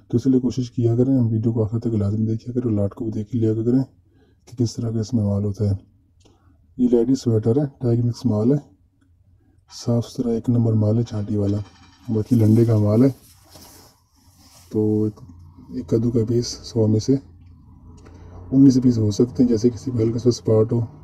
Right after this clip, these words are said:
धुलाई वाला हो या कोई थोड़ा सा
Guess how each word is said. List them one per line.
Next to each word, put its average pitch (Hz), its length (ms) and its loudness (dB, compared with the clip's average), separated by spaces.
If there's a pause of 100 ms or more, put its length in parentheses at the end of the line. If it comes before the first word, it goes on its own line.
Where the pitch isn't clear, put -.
(200)
धुलाई 107 280 2
वाला 110 240 4
हो 107 140 2 (880)
या 104 480 -2 (760)
कोई 110 180 -6
थोड़ा 110 280 2
सा 107 240 -2